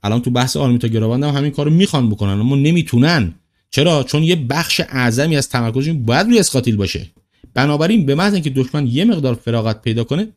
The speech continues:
دوباره میاد توطئه رو ادامه می‌ده و ما باید جلوی این توطئه رو بگیریم، نه تنها جلوش رو بگیریم که خودمون، ببین دیگه الان باید تهاجمی کار کنی،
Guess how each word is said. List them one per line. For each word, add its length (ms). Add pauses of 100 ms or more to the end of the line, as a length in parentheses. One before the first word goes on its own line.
(120)
دوباره 300
میاد 140
توطئه 260
رو 100
ادامه 260
می‌ده 240 (300)
و 100
ما 180
باید 260
جلوی 220
این 80
توطئه 280
رو 100
بگیریم، 600
نه 80
تنها 300
جلوش 240
رو 120
بگیریم 300
که 140
خودمون، 600 (200)
ببین 160
دیگه 160
الان 180
باید 160
تهاجمی 560
کار 260
کنی، 340